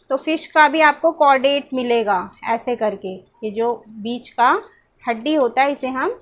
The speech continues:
क्या बोलते हैं? वर्टिब्रेटा। And इनमें भी चाहे fish को ले लो, चाहे bird को ले लो, या reptile को ले लो,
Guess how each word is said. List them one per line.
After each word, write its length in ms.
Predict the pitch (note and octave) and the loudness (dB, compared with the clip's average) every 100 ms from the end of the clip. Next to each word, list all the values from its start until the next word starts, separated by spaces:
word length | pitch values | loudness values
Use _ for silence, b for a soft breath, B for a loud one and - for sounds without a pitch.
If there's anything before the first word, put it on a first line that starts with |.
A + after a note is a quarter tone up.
| _ _ _ _ | _ _ _ _
क्या 180 | C4+ C#4 | 0 0
बोलते 380 | D4+ D#4+ D4 C4+ | 2 -2 -2 -4
हैं? 300 | A#3 F#3+ G3+ b b G#3+ | -4 -8 -12 b b 0
वर्टिब्रेटा। 920 | A#3+ A#3+ C4 A3+ A3 G#3 F#3+ F#3+ - b b b | 0 2 -2 -2 -2 -2 -6 -6 -14 b b b
And 240 | B3+ C#4 - D4 | 4 4 0 -4
इनमें 460 | C#4 C#4 E4+ F4+ | -2 2 2 2
भी 180 | C#4+ A3 | 0 -2
चाहे 240 | A#3 B3 | 2 2
fish 320 | B3 D#4+ D#4+ - | 2 -2 -4 2
को 100 | E4 | 4
ले 160 | D#4 | 6
लो, 160 | D4+ D#4+ | 6 4
चाहे 220 | D#4+ D4 | 6 6
bird 320 | A#3+ C#4 C#4+ | 6 4 4
को 100 | D#4+ | 4
ले 160 | D#4 D4+ | 6 8
लो, 140 | D4+ | 6
या 220 | D4+ C4 | 6 6
reptile 480 | D#4 D#4 - C#4 C4+ | 6 4 4 4 4
को 120 | C#4 | 2
ले 180 | C#4+ C4+ | 4 4
लो, 280 | C4+ C#4 | 4 4